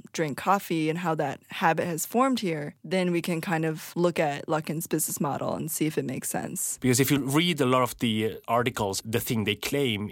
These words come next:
Speaker 2: is that they can make coffee production more efficient, lower the rent, and therefore be able to offer way more coffee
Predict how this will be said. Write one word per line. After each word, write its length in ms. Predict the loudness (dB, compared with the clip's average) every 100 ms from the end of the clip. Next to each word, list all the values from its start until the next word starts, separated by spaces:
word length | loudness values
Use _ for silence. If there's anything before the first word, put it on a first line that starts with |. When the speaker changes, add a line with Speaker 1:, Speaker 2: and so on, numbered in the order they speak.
| -6
Speaker 2:
is 320 | -4 -2 -2 -2
that 480 | 0 -2 -4 -12 -12 -6
they 120 | -4
can 460 | -4 -2 -2 0 0
make 460 | 0 0 -6 -12 -4
coffee 260 | -4 -4
production 440 | -4 -2 -2 -2 -4
more 100 | -4
efficient, 840 | 0 0 2 2 2 0 -4 -6 0
lower 200 | 0 0
the 120 | 0
rent, 460 | 0 0 0 -4
and 220 | -4 -2 -2
therefore 320 | -2 -2 -4
be 160 | -2
able 320 | -2 -2 -4 -6
to 440 | -8 -6 -6 -2
offer 280 | -2 0 0
way 440 | -2 0 2 2 2
more 320 | 2 2 0
coffee 640 | -2 -4 -4 -6 -8 -12